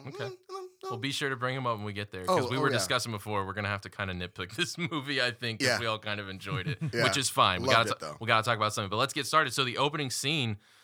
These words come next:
Speaker 1: this whole opening sequence, actually, we'll talk about leading up to really Tony Stark landing back on Earth. But even before we get the Marvel Studios roll through,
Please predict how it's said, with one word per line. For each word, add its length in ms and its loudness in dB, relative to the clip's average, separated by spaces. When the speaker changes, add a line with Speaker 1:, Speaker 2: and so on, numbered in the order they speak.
Speaker 1:
this 180 -2
whole 220 2
opening 260 0
sequence, 460 -4
actually, 520 -2
we'll 120 -4
talk 240 4
about 260 2
leading 240 -2
up 140 0
to 480 -4
really 280 0
Tony 280 -2
Stark 260 -6
landing 220 -6
back 200 -4
on 140 -8
Earth. 240 -2
But 140 -8
even 240 -4
before 320 -2
we 80 -4
get 200 -4
the 60 -8
Marvel 320 0
Studios 580 -4
roll 180 -2
through, 300 -12